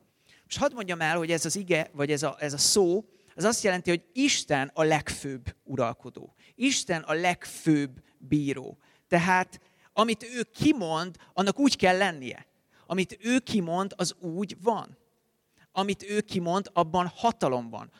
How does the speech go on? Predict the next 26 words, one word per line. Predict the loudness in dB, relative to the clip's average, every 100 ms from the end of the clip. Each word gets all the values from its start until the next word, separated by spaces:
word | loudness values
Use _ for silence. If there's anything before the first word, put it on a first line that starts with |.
| -2
abban | -2 0 -2 -4 0
tekintély | 0 0 -10 -8 -4 -4 -4
van. | -10 -16 _ -20 -20 0
És | 2 2 0 -6 _ _
mit | 0 2 2
mondott | 0 2 0 0
ki | -4 0
Jézus? | 0 0 -4 -4 -2
Mit | -4
kon-, | -2 -2
mondott | -2 -2 -2 -2
ki | -6
Isten? | -4 -4 -4 -6 _ -8
Isten | 0 2 4 0
kimondta | 4 4 4 4 2
a |
halálos | 4 6 6 4 0
ítéletet | -4 -2 -2 -2 -4
a | -4
sátán | -2 -4 -6 -10
felett. | -6 -4 -4 -6 _ -20 _ _ _ _ _ -4
Amen? | 0 2 0 -4 -20 -20 -20 0
Isten | 4 4 4 0 0 0
száműzte | 2 4 4 4 2 2 2
a | 0
sátánt. | 0 -2 -4 -6 -14 -14 -20